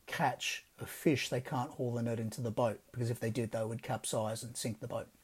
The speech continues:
which is why they rowed it back and then pulled the net in. Uh, but there's all these fish suddenly caught in a net, and I imagine that Peter has this series of flashbacks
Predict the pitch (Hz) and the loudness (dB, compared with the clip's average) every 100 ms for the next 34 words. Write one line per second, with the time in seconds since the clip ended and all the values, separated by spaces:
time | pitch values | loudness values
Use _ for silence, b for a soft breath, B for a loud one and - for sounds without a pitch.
0 | _ _ _ _ - - - 156 143 131 | _ _ _ _ -20 -18 2 4 6 8
1 | 127 123 113 113 110 110 - 113 107 - | 8 8 6 6 6 6 4 0 0 -6
2 | b b - 117 117 123 - 113 107 117 | b b -2 6 8 8 2 0 0 -2
3 | 101 - 92 - - _ - b b b | -2 -4 -10 -18 -20 _ -20 b b b
4 | b b b b b - 117 113 - - | b b b b b -4 0 0 -2 -6
5 | - _ _ _ - - - 160 - 170 | -14 _ _ _ 6 8 8 6 10 10
6 | 196 214 185 - 175 - - 156 160 156 | 12 12 8 10 8 8 6 6 6 4
7 | - 135 127 131 - 147 131 123 120 107 | 6 10 10 8 4 4 6 8 6 4
8 | - - 170 175 185 185 185 190 214 202 | 0 4 8 10 12 12 12 12 12 8
9 | 131 - - - _ _ _ _ b b | 6 0 -8 -18 _ _ _ _ b b
10 | b b b b b 147 143 - - 190 | b b b b b 8 8 4 8 8
11 | 226 214 180 175 147 151 131 - - - | 8 6 4 4 6 6 6 6 4 8
12 | 160 180 208 185 - 147 - 151 127 127 | 12 12 12 10 6 2 0 0 2 2
13 | - - 67 - - - - | -2 -4 -8 -8 -4 -4 -4